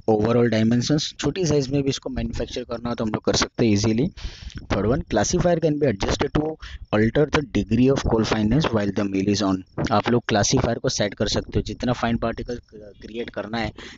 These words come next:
आपके rollers के through, उसके हिसाब से हम आपके classifier को set करके रख सकते हो। तो ये आपके लिए सबसे बड़ा एड-, adjustment है।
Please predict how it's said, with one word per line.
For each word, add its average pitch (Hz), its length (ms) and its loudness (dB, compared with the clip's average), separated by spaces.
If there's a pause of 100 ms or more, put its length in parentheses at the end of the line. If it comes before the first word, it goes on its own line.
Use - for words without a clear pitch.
(120)
आपके 113 340 -2
rollers 107 380 0
के 117 100 -6
through, 110 240 -8 (400)
उसके - 220 -2
हिसाब 110 300 0
से - 120 0
हम 117 120 2
आपके 110 360 -2
classifier 107 580 -2
को - 120 -4
set - 240 -4
करके 117 260 -2
रख - 140 0
सकते - 340 -6
हो। 120 80 2
तो - 80 -4
ये 104 120 0
आपके 104 240 0
लिए 107 120 4
सबसे 98 280 -2
बड़ा 107 280 2
एड-, 92 300 -4
adjustment 107 800 0
है। 151 60 2